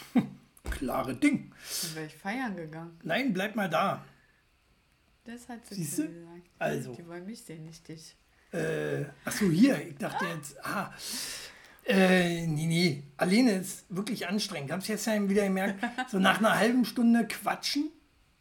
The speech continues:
Speaker 1: und, äh, alleine quatschen, das ist schon anstrengend.
Speaker 2: Das ist super
Speaker 1: Und ist ja nicht
Speaker 2: anstrengend.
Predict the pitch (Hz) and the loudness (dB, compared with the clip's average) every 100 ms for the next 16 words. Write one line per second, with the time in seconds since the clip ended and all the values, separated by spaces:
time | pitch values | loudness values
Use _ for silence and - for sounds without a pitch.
0 | _ - 175 175 175 165 165 165 165 165 | _ -6 -2 0 -2 -4 -6 -6 -6 -6
1 | - 170 175 285 - - 254 - 233 226 | -6 -4 -2 -2 -4 -10 -8 0 0 0
2 | - - 262 349 - 262 220 254 285 170 | -12 -18 -10 -6 -2 -2 -2 -4 -4 -6
3 | 143 147 - 180 - 160 139 147 151 214 | -8 -8 -10 -16 -10 -8 -6 -2 4 4
4 | 196 208 196 170 | 4 4 4 2